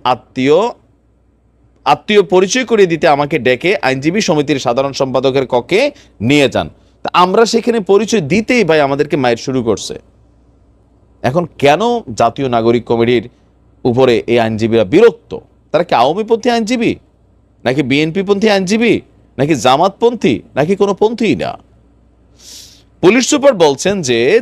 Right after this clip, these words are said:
যৌতুক সংক্রান্ত পারিবারিক বিষয়টির জন্যই এখানে গিয়েছিল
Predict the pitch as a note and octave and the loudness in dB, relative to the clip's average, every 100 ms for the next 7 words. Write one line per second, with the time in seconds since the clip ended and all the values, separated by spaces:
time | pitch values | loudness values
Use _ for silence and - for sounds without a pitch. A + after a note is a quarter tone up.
0 | D3+ D3 D#3 C4 A#3 B3 G#3+ G#3 G#3 F3+ | 0 -2 -2 -4 -4 -2 -2 -2 -2 -2
1 | G3+ - C3 D3+ E3 C3+ B2 E3+ E3+ F3+ | -2 0 0 2 0 0 -4 -2 -2 -2
2 | D#3+ D3+ D#3+ F#3+ C#3+ C3+ C#3+ C#3 B2+ C3 | -2 -2 0 -2 0 -2 -2 0 0 0
3 | F#3 B3 | 2 2